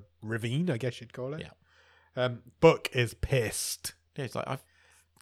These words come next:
Speaker 1: Fucking gotta pay for that
Speaker 2: uh,
Speaker 1: now.
Speaker 2: yeah, I've rented two." <laughs> Do you know, uh, those things must cost quite a lot.
Speaker 1: Yeah, definitely.
Speaker 2: And this is the point I, I really, I felt for Buck,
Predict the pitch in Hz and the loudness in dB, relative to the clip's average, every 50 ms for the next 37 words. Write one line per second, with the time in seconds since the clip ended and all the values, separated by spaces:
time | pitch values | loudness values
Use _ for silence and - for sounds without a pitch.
0 | - _ - 139 - - 139 127 123 127 117 110 - - 143 151 139 - 120 104 | -20 _ -16 -14 -10 -8 -6 -2 0 0 0 0 0 2 2 2 4 2 0 -2
1 | 101 160 170 - 190 185 156 131 147 165 196 202 196 156 - 127 - - - 208 | -2 -4 -2 2 2 4 4 2 4 4 4 4 4 2 0 -2 -2 4 6 6
2 | 190 139 95 80 - - - - 196 175 - - - _ _ _ _ _ _ _ | 8 8 6 2 -4 -8 -12 -14 -14 -14 -16 -20 -20 _ _ _ _ _ _ _
3 | - - - - 208 190 185 220 - 190 170 - 226 247 302 247 - 240 196 170 | -20 -14 -4 2 4 4 4 4 2 0 2 6 6 6 6 6 4 4 4 4
4 | 175 185 - - - - 175 - - - - 143 147 143 123 113 104 - - - | 4 2 2 2 6 6 6 6 4 -2 -2 -2 -2 0 -2 -4 -4 -6 -10 -14
5 | - _ _ _ _ - - 277 294 - - 113 233 240 - - 110 98 98 95 | -18 _ _ _ _ 4 6 8 8 8 6 4 2 2 2 -4 -6 -6 -8 -12
6 | 113 117 - - - _ - 160 165 185 208 196 233 226 226 - 185 165 156 156 | -14 -14 -16 -18 -12 _ 4 6 6 6 10 10 10 10 10 8 4 6 4 4
7 | 151 - 143 127 127 - - - 113 131 127 110 - - - 113 123 117 117 127 | 6 8 8 8 8 6 2 2 4 4 2 2 0 -4 0 2 2 2 2 2
8 | 123 117 113 110 104 104 - _ _ _ _ _ _ _ _ _ _ _ _ _ | 0 0 0 -2 -4 -6 -10 _ _ _ _ _ _ _ _ _ _ _ _ _
9 | _ _ _ _ _ _ _ - - _ _ _ _ _ - 131 139 127 - - | _ _ _ _ _ _ _ -20 -20 _ _ _ _ _ 6 8 8 8 8 8
10 | 147 127 123 101 - 104 - - 135 123 - - - | 8 8 8 6 0 -6 0 4 6 6 6 4 -4